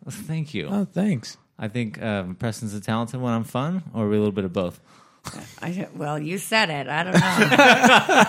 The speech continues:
Speaker 3: <laughs> Where we're gonna find out in the next hour.
Speaker 1: All right.
Speaker 2: So
Speaker 3: Stick with us.
Speaker 2: <laughs> for those of you who don't know, Heather is a fitness instructor, mom. Um,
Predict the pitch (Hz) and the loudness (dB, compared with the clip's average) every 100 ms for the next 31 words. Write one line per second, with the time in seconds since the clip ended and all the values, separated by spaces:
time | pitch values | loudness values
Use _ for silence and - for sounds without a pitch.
0 | - 240 233 233 233 247 220 233 226 226 | 4 4 4 4 2 2 2 0 2 2
1 | 220 160 156 165 180 190 - 185 147 117 | 4 2 0 -4 -4 -4 -2 -2 0 -4
2 | 135 - _ - 127 131 104 107 - - | -6 -12 _ -14 -8 -6 -6 -10 -14 -16
3 | - 147 170 165 156 147 139 269 - 147 | -8 -2 4 4 6 4 4 0 0 -4
4 | - - 160 - - - - 165 160 233 | -8 -2 -2 -2 -8 -20 -6 -2 2 2
5 | 247 233 196 147 - 139 135 123 117 135 | 2 2 2 2 2 2 2 2 2 -2
6 | - - - - 160 160 170 160 - 127 | -10 -20 -20 -2 0 4 4 4 2 2
7 | 120 113 107 101 98 - 101 98 92 95 | 4 2 2 -2 -4 -8 -6 -6 -4 -6
8 | - _ - 160 151 143 135 - 127 - | -8 _ -6 -2 -2 -2 -4 -4 -6 -6
9 | 117 110 107 - _ _ _ _ _ _ | -8 -8 -10 -16 _ _ _ _ _ _
10 | - 117 127 127 123 123 120 120 _ _ | -2 2 4 4 4 2 -2 -8 _ _
11 | _ - 110 107 104 101 98 98 | _ -8 -4 -2 -2 -4 -6 -10